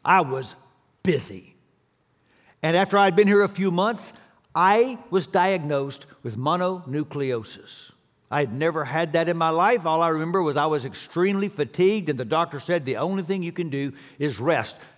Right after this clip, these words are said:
And it made me mad. I'm too important to rest. My family needs me. My church needs me. I need to be doing things. I need to be making things happen.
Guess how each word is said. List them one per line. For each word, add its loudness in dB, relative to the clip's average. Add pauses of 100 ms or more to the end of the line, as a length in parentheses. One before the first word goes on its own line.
(380)
And -2
it -4
made -4
me -6
mad. -6 (1300)
I'm 2
too 6
important 4
to 4
rest. 2 (880)
My 6
family 4
needs 2
me. -2 (100)
My 6
church 2
needs -2
me. -4 (100)
I 6
need 2
to 2
be 2
doing 6
things. 0
I 4
need -2
to 0
be 2
making 4
things 2
happen. 4